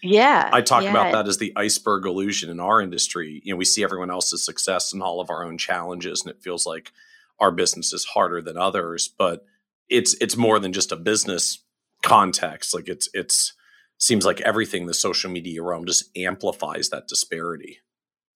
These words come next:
Speaker 1: Right, and I had a friend whose father passed away, and she had to actually disconnect from all social media because it was affecting her grief and her
Speaker 2: Oh.
Speaker 1: depression, because if she saw someone, y-, you know, with their dad or family picture, I mean,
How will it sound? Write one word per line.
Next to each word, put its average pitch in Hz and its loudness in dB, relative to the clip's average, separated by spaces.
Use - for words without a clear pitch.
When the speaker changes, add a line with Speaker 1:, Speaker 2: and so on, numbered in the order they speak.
Speaker 1:
Right, 165 4
and 165 2
I 190 4
had 277 2
a - -2
friend 185 -4
whose 151 -4
father 196 0
passed 147 -10
away, 151 -2
and 165 2
she 247 2
had 359 2
to 151 4
actually 165 0
disconnect 170 0
from 170 -2
all 147 4
social 156 -4
media 160 2
because 151 -4
it 165 0
was 156 -6
affecting 160 0
her 139 -6
grief 156 -2
and 156 -6
her 151 -2
Speaker 2:
Oh. - 0
Speaker 1:
depression, 185 0
because 147 -2
if 147 -2
she 190 -2
saw 175 0
someone, 147 -2
y-, - -4
you 175 0
know, 160 4
with 165 2
their 151 2
dad 165 4
or 151 0
family 165 2
picture, 160 -6
I 170 -2
mean, 156 2